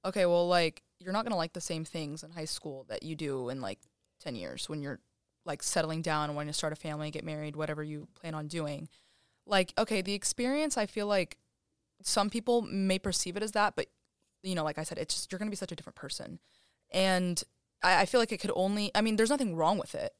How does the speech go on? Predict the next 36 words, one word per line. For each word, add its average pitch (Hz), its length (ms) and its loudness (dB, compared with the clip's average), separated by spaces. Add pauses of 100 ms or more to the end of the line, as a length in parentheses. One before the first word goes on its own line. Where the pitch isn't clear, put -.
(220)
Like, 175 120 -8
you 196 60 -2
know 190 80 2
what 190 60 2
I 190 40 2
mean? 185 80 0
Like, 175 120 -2
there's 190 220 2 (220)
relationships 185 400 0
that 180 80 0
I 165 60 0
see 185 140 -4
that 160 120 0
are 156 120 0
healthy, 180 520 -2 (480)
but 190 100 2
it's - 160 0
like, 175 360 2 (880)
why 180 640 4
just, 175 260 -10
like, 175 160 -6
I 175 60 2
don't 165 100 0
know. 156 100 -8
Like, 160 120 -6
in 202 60 -2
my 214 100 4
head, 240 120 2
I'm 220 80 2
like, 190 160 0
"Just 196 120 -2
save 190 140 0
yourself 160 260 -4
from - 120 -20
the 165 60 -20
trouble." - 320 -18